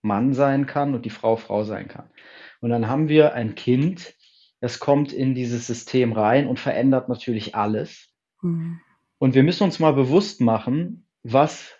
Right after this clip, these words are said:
Speaker 1: mit einer Frau passiert, bis das Kind, sagen wir mal, einen Monat alt ist. Erstmal trägt sie das Kind aus. Du hast das erlebt, ich glaub, zweimal, ne?
Speaker 2: Mhm. Mhm.
Speaker 1: Ähm, neun Monate lang hab ich dieses Kind in mir drin.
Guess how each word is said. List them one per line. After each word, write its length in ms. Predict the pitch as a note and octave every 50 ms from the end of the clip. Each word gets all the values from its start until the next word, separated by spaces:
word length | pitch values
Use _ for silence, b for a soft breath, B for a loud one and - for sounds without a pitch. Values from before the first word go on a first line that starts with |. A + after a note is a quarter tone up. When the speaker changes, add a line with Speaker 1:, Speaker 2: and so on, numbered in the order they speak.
| _ _ _ _
Speaker 1:
mit 200 | - C#3 C#3 C#3 -
einer 220 | B2+ C3 C3 C3
Frau 460 | B2+ - - - A#2 C3+ D#3 F3+ G3
passiert, 840 | G3 - - A2 G2+ - - - - G#2+ A2 B2 C#3 C#3+ - - -
bis 260 | - D3 D3+ - -
das 280 | - C#3+ C3 C3 - -
Kind, 420 | - - C#3+ C#3+ D3 D3+ C#3 C3+
sagen 380 | - - - A#2+ B2+ C#3 C3+ B2+
wir 60 | B2+
mal, 120 | B2 B2
einen 220 | - - B2 B2+ B2
Monat 360 | A#2 B2+ D3 D#3 A#2+ G2+ -
alt 260 | - B1 D#2+ E2+ -
ist. 180 | - - - -
Erstmal 720 | A#2+ C#3+ F3 F#3+ - - - A#2+ A#2+ B2+ C#3 E3 - _ _ _ _
trägt 320 | - - C#3+ C#3+ C#3+ C#3+ -
sie 80 | -
das 160 | B2+ A2+ - -
Kind 240 | - - A#2 G#2
aus. 360 | G2 G2+ G2 F#2 F#2+ - - -
Du 160 | - B2 A2+
hast 200 | B2 B2+ B2 -
das 160 | B2+ A#2+ -
erlebt, 520 | G#2+ A2 G#2+ A2+ C3 D#3 F3 F3 - -
ich 120 | - - -
glaub, 240 | - C3 A#2+ - -
zweimal, 640 | - C3 B2+ C#3 C3+ C3+ C3+ C#3+ D#3 E3 E3+ E3 -
ne? 180 | A#2 C3 D#3 F3+
Speaker 2:
Mhm. 340 | G#3 F3+ G#3 G#3 A3+ A#3 - - -
Mhm. 120 | G3 F3+ _ _ -
Speaker 1:
Ähm, 400 | C#3 C#3 C#3 C#3 C3+ C3+ C3 - _ _ -
neun 360 | - C3 C3 D3 E3 F3+ F#3
Monate 500 | F3 E3+ E3+ F3 F3 E3+ D#3+ D#3+ - -
lang 480 | A2+ G#2+ G#2+ G#2+ A#2+ C#3 C#3 C3 - -
hab 200 | D#3 F3 E3+ -
ich 120 | D#3+ E3 -
dieses 360 | - C#3+ C3+ C3+ C3 - -
Kind 280 | - - E3+ E3 D3+
in 280 | - - E3 E3 F#3 F3+
mir 280 | F3+ F3 E3+ F3 E3 C#3
drin. 460 | C3+ C3 D3+ F3 F3+ A2 - -